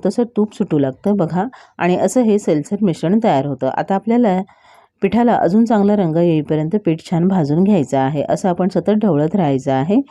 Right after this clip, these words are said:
आणि गॅसची फ्लेम लो to medium ठेवायची आहे. तूप घातल्यानंतर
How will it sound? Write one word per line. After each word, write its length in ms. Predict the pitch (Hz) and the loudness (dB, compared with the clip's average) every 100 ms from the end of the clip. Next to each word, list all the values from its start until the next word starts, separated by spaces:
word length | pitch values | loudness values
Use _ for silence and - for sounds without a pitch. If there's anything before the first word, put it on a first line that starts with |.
| - - - | -14 -20 -4
आणि 180 | 160 160 | -2 0
गॅसची 360 | 165 165 - | 0 -2 -4
फ्लेम 300 | 220 220 185 | -2 0 2
लो 140 | 208 147 | 2 2
to 140 | 190 | 2
medium 320 | 220 180 147 | 2 2 -2
ठेवायची 440 | 139 143 131 127 139 | -2 -2 -2 -2 -2
आहे. 360 | 131 139 131 143 _ _ _ _ _ _ _ _ | -2 -2 -6 -6 _ _ _ _ _ _ _ _
तूप 200 | 262 269 | -6 -4
घातल्यानंतर 600 | 262 240 226 247 226 190 | -6 -6 -4 -4 -4 -8